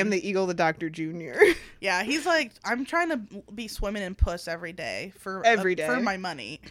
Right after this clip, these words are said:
Speaker 1: <laughs> So then Jax walks in and is like,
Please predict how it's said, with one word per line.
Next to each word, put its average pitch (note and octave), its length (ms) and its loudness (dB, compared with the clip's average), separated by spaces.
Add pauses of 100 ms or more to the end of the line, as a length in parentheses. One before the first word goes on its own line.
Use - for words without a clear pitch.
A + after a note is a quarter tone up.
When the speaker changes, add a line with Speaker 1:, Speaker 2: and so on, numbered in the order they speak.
Speaker 1:
<laughs> A4 120 -2 (680)
So A3+ 920 2
then C#4 240 2
Jax F#4 300 6
walks D#4+ 320 2
in C4+ 120 4
and C4+ 100 0
is A#3+ 60 -4
like, G3+ 180 2